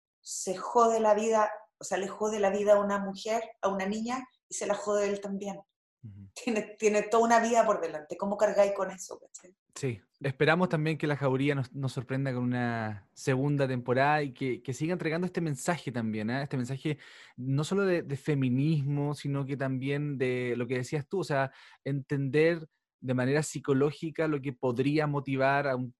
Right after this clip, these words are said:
Speaker 2: tipo misógino, que no necesariamente es misógino desde la cuna, sino que,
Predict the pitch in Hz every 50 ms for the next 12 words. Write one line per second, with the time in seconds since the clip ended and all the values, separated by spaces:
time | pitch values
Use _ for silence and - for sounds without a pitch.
0 | _ - - 147 135 - - 143 143 143 139 127 - 147 147 - - 147 147 143
1 | 127 139 139 160 190 180 160 165 165 160 165 151 160 160 151 143 - 147 139 151
2 | 151 143 135 123 120 117 117 113 - - 226 220 175 139 143 135 131 127 123 -
3 | 135 127 127 120